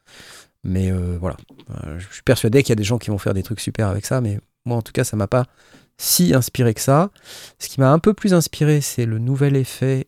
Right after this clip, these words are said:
euh, qui s'appelle Roar. Roar.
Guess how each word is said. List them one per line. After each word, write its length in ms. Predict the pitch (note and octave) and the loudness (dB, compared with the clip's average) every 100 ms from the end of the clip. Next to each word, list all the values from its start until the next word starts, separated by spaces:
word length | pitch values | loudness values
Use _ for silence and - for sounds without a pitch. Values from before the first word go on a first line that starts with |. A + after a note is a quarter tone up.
| - | -6
euh, 380 | A2+ G#2+ G#2 G#2 | -4 -2 0 -2
qui 180 | G2+ A#2+ | -4 -6
s'appelle 600 | - A2+ - A#2 A2 G2 - | -2 -2 -2 0 0 -2 -6
Roar. 800 | - G2 A#2 A#2 C3 G3 - - _ _ - | -8 2 4 4 2 -2 -8 -20 _ _ -12
Roar. 640 | - D2 A2 - - - | -6 -2 -2 -4 -14 -16